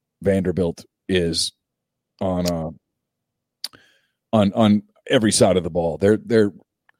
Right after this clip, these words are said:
credit to Ole Miss for doing what Ole Miss needed to do, doing what they, what they wanted to do offensively, and that was get the game out of, out of hand quickly. But Gosh, Vanderbilt's awful.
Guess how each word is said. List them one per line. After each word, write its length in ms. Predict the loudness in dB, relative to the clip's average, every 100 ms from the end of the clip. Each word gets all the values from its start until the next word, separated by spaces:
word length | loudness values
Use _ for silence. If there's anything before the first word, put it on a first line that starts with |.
| _ _ _ _ _ _ _ 2
credit 280 | 2 4 6
to 80 |
Ole 160 | 6 8
Miss 240 | 6 4
for 180 | 0 -8 -10 _ _ _ _ -2
doing 240 | 4 6 6
what 100 | 6
Ole 80 | 6
Miss 220 | 4 0
needed 240 | 0 0
to 80 | -2
do, 320 | 0 0 -2
doing 200 | -2 -2
what 160 | -2 0
they, 100 | -2
what 280 | -2 -4 -2
they 80 |
wanted 300 | 0 0 -2
to 60 | -2
do 220 | -4 -2
offensively, 540 | -2 -2 -6 -4 -4 -4
and 80 |
that 100 | -6
was 160 | -8 -10 -14 -12
get 160 | -10 -6
the 60 |
game 220 | -2 -2
out 160 | -2 -2
of, 140 | -6 -6
out 160 | -4
of 60 | -2
hand 240 | -2 -2
quickly. 380 | 0 0 0 -4
But 160 | -4 -8 _ _ -2
Gosh, 280 | 0 0 0
Vanderbilt's 420 | 0 0 -2 0
awful. 380 | -2 -2 -10